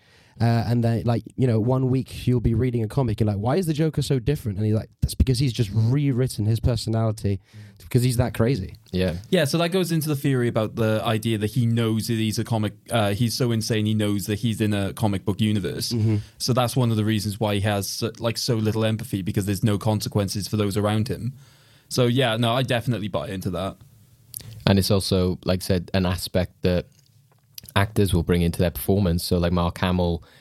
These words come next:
Speaker 2: um, you know, famously will say that, you know, he has different Joker laughs. You know, if somebody says, you know, like, "What, what, what made you, uh, decide on this one Joker laugh, or, you know, do, do a Joker laugh?" You know, he says, "Well, it depends on the mood. It depends on the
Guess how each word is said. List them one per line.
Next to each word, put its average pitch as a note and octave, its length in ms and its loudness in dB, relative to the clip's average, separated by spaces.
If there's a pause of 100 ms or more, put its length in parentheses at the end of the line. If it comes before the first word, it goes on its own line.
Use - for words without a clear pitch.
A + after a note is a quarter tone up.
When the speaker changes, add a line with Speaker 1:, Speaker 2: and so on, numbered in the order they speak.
(180)
Speaker 2:
um, F2 240 2
you F2 60 2
know, E2+ 100 2
famously F2 580 0
will E2 120 0
say E2 320 0
that, E2 240 -2 (220)
you - 60 -2
know, E2+ 120 2
he F2+ 100 0
has F2 160 0
different F2+ 460 0 (100)
Joker E2+ 300 0
laughs. E2 340 0
You F2 60 2
know, E2+ 60 2
if E2 60 -2
somebody E2+ 240 0
says, E2+ 280 -2
you E2 80 0
know, D#2+ 100 0
like, D#2+ 160 0
"What, F2 220 -2
what, F2 260 -4
what F2+ 160 2
made E2+ 160 0
you, E2+ 220 0 (440)
uh, E2 220 2
decide E2+ 400 -2
on E2+ 140 0
this E2+ 120 -2
one E2+ 220 0
Joker E2+ 280 0
laugh, E2 520 -2
or, E2 240 2
you D#2 60 0
know, D#2+ 260 0
do, E2+ 220 2 (120)
do F2+ 160 2
a E2+ 40 0
Joker E2 280 0
laugh?" E2 280 0 (320)
You G2+ 80 4
know, F2+ 80 4
he F2 100 2
says, F2 240 0
"Well, F#2+ 160 2
it F#2 100 0
depends F2 300 -2
on E2 120 2
the E2+ 60 2
mood. G2 220 0
It E2 60 -2
depends E2+ 400 -2
on E2+ 220 2
the E2 440 0